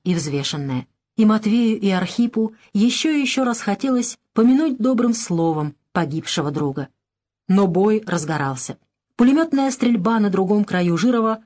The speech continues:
после небольшого затишья началась вновь и с ещё большим ожесточением.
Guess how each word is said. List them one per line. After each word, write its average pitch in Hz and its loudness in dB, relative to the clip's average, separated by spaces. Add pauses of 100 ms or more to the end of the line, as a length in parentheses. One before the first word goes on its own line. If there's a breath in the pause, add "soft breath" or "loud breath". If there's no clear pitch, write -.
(100)
после 220 2
небольшого 180 0
затишья 226 -2 (220)
началась 269 0
вновь 175 -2 (160)
и 220 2
с 220 -2
ещё 180 0
большим 220 0
ожесточением. 139 -4